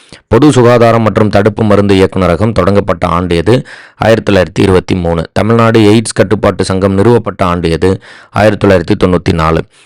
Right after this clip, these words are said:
முதலமைச்சரின் காக்கும் கரங்கள் திட்டத்தின் நோக்கம் என்ன அப்படின்னா, ஓய்வு பெற்ற ராணுவ வீரர்களுக்கு தொழில் கடன் வழங்குதல். சி வை தாமோதரன் அவர்கள் தொல்காப்பிய சொல்லதிகாரத்திற்கு சேனா வரையில் உரையை வெளியிட்ட ஆண்டு எது அப்படின்னா, ஆயிரத்தி எட்நூத்தி அறுபத்தி எட்டு.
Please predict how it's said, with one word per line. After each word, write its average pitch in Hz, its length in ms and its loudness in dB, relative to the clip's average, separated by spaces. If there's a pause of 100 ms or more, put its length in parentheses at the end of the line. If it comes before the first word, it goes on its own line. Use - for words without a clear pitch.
(180)
முதலமைச்சரின் 120 540 2
காக்கும் 107 420 0
கரங்கள் 104 320 2
திட்டத்தின் 98 440 -2
நோக்கம் 95 380 0
என்ன 85 440 -4
அப்படின்னா, 90 340 -2
ஓய்வு 110 280 4
பெற்ற 107 260 0
ராணுவ 95 320 0
வீரர்களுக்கு 87 680 -2 (320)
தொழில் 120 280 4
கடன் 98 300 0
வழங்குதல். 82 500 -2 (260)
சி 127 220 2
வை 120 160 6
தாமோதரன் 117 540 2
அவர்கள் 104 320 2
தொல்காப்பிய 110 500 2
சொல்லதிகாரத்திற்கு 95 840 0
சேனா 107 420 2
வரையில் 101 300 2
உரையை 98 340 2
வெளியிட்ட 87 380 0
ஆண்டு 85 320 0
எது 80 340 0 (360)
அப்படின்னா, 95 220 0
ஆயிரத்தி 98 460 2
எட்நூத்தி 90 500 -2
அறுபத்தி 101 600 -2
எட்டு. 85 300 -4